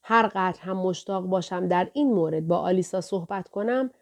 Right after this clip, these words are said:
نمی‌خواهم او را در چنین شرایطی قرار بدهم.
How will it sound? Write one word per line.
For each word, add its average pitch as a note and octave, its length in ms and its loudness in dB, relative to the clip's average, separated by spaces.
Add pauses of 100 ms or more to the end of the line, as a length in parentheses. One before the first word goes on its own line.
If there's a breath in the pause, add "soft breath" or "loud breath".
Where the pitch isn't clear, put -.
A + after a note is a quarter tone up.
(340)
نمی‌خواهم F#3 680 2
او F3 100 -2
را E3 120 -2
در D#3+ 200 -6
چنین D#3 340 -6
شرایطی D#3 640 -6
قرار C#3+ 440 -14
بدهم. F3+ 440 -20